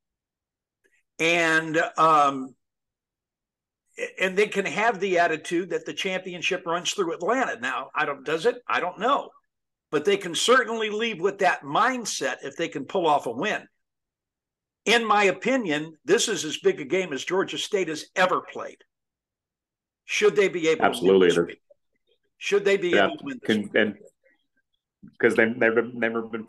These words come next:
Speaker 2: four and oh before, you don't get the league champion there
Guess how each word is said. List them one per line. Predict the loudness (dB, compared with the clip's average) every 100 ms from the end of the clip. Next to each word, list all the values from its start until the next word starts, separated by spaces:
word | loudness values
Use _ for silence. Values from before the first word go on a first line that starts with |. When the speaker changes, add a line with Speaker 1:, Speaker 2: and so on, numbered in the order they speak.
| _
Speaker 2:
four | -4 -4
and | -6 -10 _ -2
oh | -2
before, | -2 -6 -4 -4
you | -2
don't | -4 -4
get | -4
the | -4
league | -6 -4
champion | -2 -2 -2 -4 0
there | 0 -2